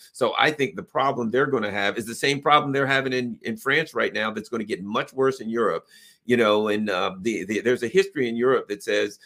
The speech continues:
when people run out of bread, it's off with the leader's head. And I think that's kind of, um, what, that's what I think will, is, is the only thing that can and will interrupt the cycle of, um, delusion, uh, boogeyman-related delusion that we're currently in.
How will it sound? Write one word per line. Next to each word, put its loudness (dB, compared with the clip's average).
when -6
people -2
run 0
out 0
of -6
bread, 4
it's -6
off 2
with -4
the -6
leader's -6
head. -2
And -2
I -4
think 0
that's -2
kind -2
of, -6
um, -6
what, 2
that's 0
what 2
I 2
think -4
will, 4
is, -2
is -4
the 0
only 0
thing -4
that -6
can -4
and -2
will 4
interrupt -4
the -12
cycle -4
of, -6
um, -6
delusion, 2
uh, 0
boogeyman-related 0
delusion -4
that -4
we're -4
currently -6
in. -10